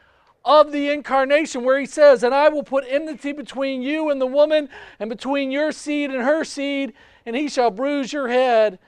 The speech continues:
and you shall bruise his heel." Now, it's interesting. Like human nature is,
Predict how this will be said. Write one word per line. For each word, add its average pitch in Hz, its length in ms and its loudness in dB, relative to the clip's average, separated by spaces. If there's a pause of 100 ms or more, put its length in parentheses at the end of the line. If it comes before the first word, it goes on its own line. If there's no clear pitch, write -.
(400)
and 151 160 -12
you 208 320 -6
shall 165 240 -2
bruise 160 600 -2 (340)
his 156 220 -12
heel." 156 400 -6 (1200)
Now, 180 120 -8
it's 180 120 -6
interesting. 185 680 -4 (2750)
Like 170 380 -2 (600)
human 220 320 -10
nature 196 440 -6
is, 170 440 -6